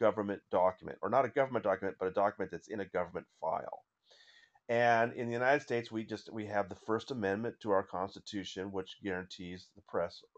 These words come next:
of that freedom. And, uh, as a journalist, I,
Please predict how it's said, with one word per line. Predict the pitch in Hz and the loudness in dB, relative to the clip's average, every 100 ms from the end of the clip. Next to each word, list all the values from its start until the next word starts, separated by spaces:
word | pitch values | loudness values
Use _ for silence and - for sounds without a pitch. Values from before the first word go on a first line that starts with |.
| _ | _
of | 82 87 | -2 -2
that | 87 87 - | 0 -2 0
freedom. | 185 190 107 104 101 _ _ _ _ _ | -2 2 2 2 -4 _ _ _ _ _
And, | 98 101 98 95 98 - | -4 -2 0 0 -4 -4
uh, | 87 95 92 - | 0 2 0 2
as | 110 107 | 2 2
a | |
journalist, | 104 139 139 127 107 - | -4 -2 0 2 0 4
I, | 123 | 2